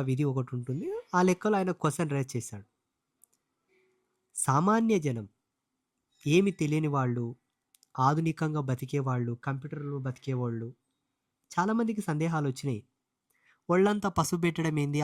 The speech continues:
ఆ కుంకుమ వేయడం ఏంది, అదంతా ఏందని. రేపు మళ్ళీ గురు పౌర్ణిమ వస్తది ఆషాఢ మాసంలో, మళ్ళీ మీరు కడుగుతారు. నేను వద్దన్నా నన్ను గుంజుకుపోయి కడుగుతారు. మళ్ళీ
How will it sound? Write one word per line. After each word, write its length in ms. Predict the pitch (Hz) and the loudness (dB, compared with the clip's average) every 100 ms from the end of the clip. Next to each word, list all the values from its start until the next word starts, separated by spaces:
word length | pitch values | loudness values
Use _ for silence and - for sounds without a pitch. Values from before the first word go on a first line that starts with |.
| 139 | 2
ఆ 20 | - | 0
కుంకుమ 280 | 151 156 170 156 | -4 2 4 4
వేయడం 280 | 151 151 147 143 | 2 -4 -6 -8
ఏంది, 160 | 139 135 | -8 -8
అదంతా 280 | 123 123 123 | -8 -6 -8
ఏందని. 320 | 107 98 104 _ _ _ _ _ _ _ _ _ _ _ _ _ _ _ _ _ _ _ _ _ _ _ _ _ - | -8 -16 -20 _ _ _ _ _ _ _ _ _ _ _ _ _ _ _ _ _ _ _ _ _ _ _ _ _ -2
రేపు 240 | 165 156 156 143 143 - _ _ _ _ 147 | 0 2 2 2 -2 -8 _ _ _ _ 0
మళ్ళీ 180 | 143 170 151 | 4 4 2
గురు 120 | 151 151 | 2 2
పౌర్ణిమ 300 | 156 151 147 139 | 2 2 2 0
వస్తది 320 | 127 143 127 120 | 0 -2 0 0
ఆషాఢ 280 | 123 139 131 | 0 0 0
మాసంలో, 460 | 120 117 113 107 104 117 _ _ _ _ - | 0 -2 -6 -8 -10 -14 _ _ _ _ -4
మళ్ళీ 260 | 127 139 160 | 0 4 4
మీరు 160 | 156 147 | 6 6
కడుగుతారు. 440 | 131 127 131 127 113 127 | 4 2 0 -2 -2 0
నేను 140 | 135 | 2
వద్దన్నా 400 | 131 123 151 156 175 | 2 2 2 4 2
నన్ను 140 | 180 147 | 2 0
గుంజుకుపోయి 400 | 143 143 143 165 147 | -2 -2 -2 0 0
కడుగుతారు. 360 | 110 101 98 _ _ _ _ _ _ _ _ _ _ _ - 151 | -4 -8 -18 _ _ _ _ _ _ _ _ _ _ _ -2 2
మళ్ళీ 200 | 175 | 4